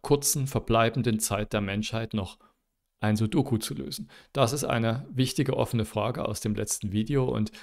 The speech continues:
ich möchte die heute <clears throat> weiter vertiefen, äh, indem ich Ihnen noch ein paar mehr Ideen zum Thema logisches Schließen,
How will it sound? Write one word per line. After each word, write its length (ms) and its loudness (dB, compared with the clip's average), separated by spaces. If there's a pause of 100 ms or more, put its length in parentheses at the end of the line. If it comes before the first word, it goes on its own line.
(160)
ich 160 -6
möchte 480 -2 (240)
die 220 0 (100)
heute 420 -2 (120)
<clears throat> 360 2
weiter 280 4
vertiefen, 540 -2 (240)
äh, 220 4
indem 280 2
ich 120 0
Ihnen 300 6
noch 160 0
ein 240 -4
paar 380 -6
mehr 400 4
Ideen 400 2
zum 160 -6
Thema 260 0
logisches 420 2
Schließen, 480 0